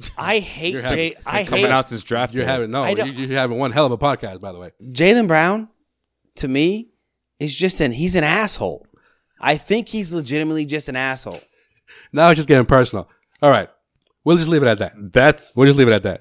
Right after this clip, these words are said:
Speaker 3: that's the
Speaker 2: That's
Speaker 3: craziest
Speaker 2: a,
Speaker 3: thing, like, that,
Speaker 2: that's a whole new,
Speaker 1: It's not.
Speaker 2: that's
Speaker 3: that's
Speaker 2: a whole
Speaker 3: the
Speaker 2: new
Speaker 3: furthest
Speaker 2: thing.
Speaker 3: thing from the truth.
Speaker 1: Oh my
Speaker 3: Jaylen Brown's, like, the most humble guy.
Speaker 2: This is coming from somebody who, who sees
Speaker 3: Sean
Speaker 2: him
Speaker 3: Dutra.
Speaker 2: on a regular basis.
Speaker 3: No, not even that, but, like, even on camera, like, what, like,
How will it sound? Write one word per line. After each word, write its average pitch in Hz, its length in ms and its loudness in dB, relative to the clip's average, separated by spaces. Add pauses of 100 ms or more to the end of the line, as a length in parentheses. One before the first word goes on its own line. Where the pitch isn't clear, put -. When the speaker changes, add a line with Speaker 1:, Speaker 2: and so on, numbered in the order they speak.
(140)
Speaker 3:
that's 117 200 -6
the 123 80 -4
Speaker 2:
That's - 80 -8
Speaker 3:
craziest 117 280 2
Speaker 2:
a, 117 100 6
Speaker 3:
thing, 113 180 0
like, 104 240 -4
that, 107 80 -8
Speaker 2:
that's 131 160 0
a 120 80 4
whole 131 280 6
new, 127 180 2
Speaker 1:
It's 123 320 0
not. 214 260 -2
Speaker 2:
that's 156 140 4
Speaker 3:
that's 107 100 4
Speaker 2:
a - 40 10
whole 123 80 4
Speaker 3:
the 117 120 -2
Speaker 2:
new 113 40 -2
Speaker 3:
furthest 165 440 4
Speaker 2:
thing. 160 140 -2
Speaker 3:
thing - 40 -16
from 143 120 -12
the 135 60 -8
truth. 113 380 -10 (180)
Speaker 1:
Oh 127 220 -20
my 123 80 -6 (220)
Speaker 3:
Jaylen 160 360 -2
Brown's, 160 220 -2
like, 147 80 -6
the 139 80 -6
most 147 220 -8
humble 151 400 -6
guy. 123 340 -12 (640)
Speaker 2:
This 143 100 -6
is 160 80 -8
coming 165 180 0
from 147 100 -4
somebody 139 340 0
who, 127 80 0
who 120 60 -2
sees 113 360 -2
Speaker 3:
Sean 123 400 -2
Speaker 2:
him 113 180 -6
Speaker 3:
Dutra. 95 440 -10 (120)
Speaker 2:
on 104 200 -10
a 104 40 -6
regular 117 280 -2
basis. 104 420 -8
Speaker 3:
No, 190 120 -2
not 180 180 2
even 165 180 -4
that, 156 220 -2
but, 107 100 -10
like, 101 140 -10
even 151 260 -10
on 135 180 -8
camera, 160 320 -8
like, 90 140 -12
what, 120 340 -14
like, 127 200 -8